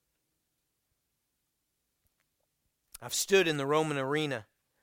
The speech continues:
where twenty-two-year-old Perpetua, having already been ripped apart by the wild animals,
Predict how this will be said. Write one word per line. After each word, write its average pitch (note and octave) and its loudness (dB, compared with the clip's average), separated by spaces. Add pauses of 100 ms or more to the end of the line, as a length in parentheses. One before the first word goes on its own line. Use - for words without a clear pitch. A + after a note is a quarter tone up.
(920)
where C#3+ -4
twenty-two-year-old D3 -2
Perpetua, C3+ -6 (640)
having D3 -2
already D#3 6
been C#3+ -2
ripped D#3 -4
apart D3+ 2
by B2+ -4
the B2+ -6
wild C#3 2
animals, B2+ -6